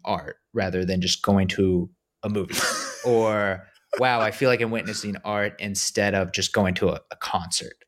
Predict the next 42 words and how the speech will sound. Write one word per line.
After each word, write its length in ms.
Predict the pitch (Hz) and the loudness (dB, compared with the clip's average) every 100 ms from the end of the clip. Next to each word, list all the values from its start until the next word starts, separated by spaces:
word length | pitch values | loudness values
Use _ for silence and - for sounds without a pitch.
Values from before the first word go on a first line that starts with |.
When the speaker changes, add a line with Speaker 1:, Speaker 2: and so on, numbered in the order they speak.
| _ _ _ _ _ _ | _ _ _ _ _ _
Speaker 1:
It's 140 | 104 - | -2 0
special. 560 | - 117 95 - - - _ _ _ | 2 0 0 -4 -8 -16 _ _ _
And 200 | - 110 | -6 -4
so 680 | 104 110 107 101 98 92 90 _ _ _ _ - | 0 0 2 0 0 -2 -6 _ _ _ _ 2
fascinating 540 | 156 156 156 147 135 | 2 2 2 2 2
lives 380 | 117 110 104 - | 4 2 2 -2
for 160 | - | -2
all 240 | 101 117 120 | 2 4 6
of 60 | |
these 180 | 117 98 | 4 0
composers. 600 | - 92 95 90 90 85 | -4 -6 -2 -4 -4 -8
I 100 | - 107 | -6 -4
think 180 | 110 | -2
it'd 100 | 107 | -2
be 140 | 90 90 | -2 0
good 260 | 104 101 | 2 2
for 100 | - | 2
us 120 | 95 - | 0 0
to 80 | |
have 320 | - 98 98 90 | -2 0 0 4
some 200 | 104 95 | 4 4
of 120 | 90 | 2
that 160 | 90 | 2
generation 720 | - 104 98 92 95 - 92 92 _ _ _ _ | 2 0 -2 -2 -6 -8 -8 -12 _ _ _ _
while 180 | 139 160 | 2 4
they're 80 | 165 | 4
alive, 400 | 160 147 120 - _ _ _ - | 4 4 0 -6 _ _ _ -4
uh, 320 | 117 113 104 | 2 4 2
to, 220 | 104 117 95 | 0 -4 -6
to 160 | - | -6
roll 220 | 101 98 | -4 -4
through 260 | 95 104 98 | -4 -6 -6
on 220 | 101 98 | -6 -6
the 80 | 90 | -8
pod. 320 | 90 92 87 - - | -6 -8 -8 -14 -6
But 240 | 104 82 - _ _ _ _ _ _ - | -6 -6 -10 _ _ _ _ _ _ -8
if 80 | 135 | 0
it's 100 | 135 | 2
okay 180 | 160 160 | 2 2
with 140 | 131 | 4
you 160 | 151 156 | 6 6
guys, 600 | 107 87 - - - | 4 0 -6 -12 -12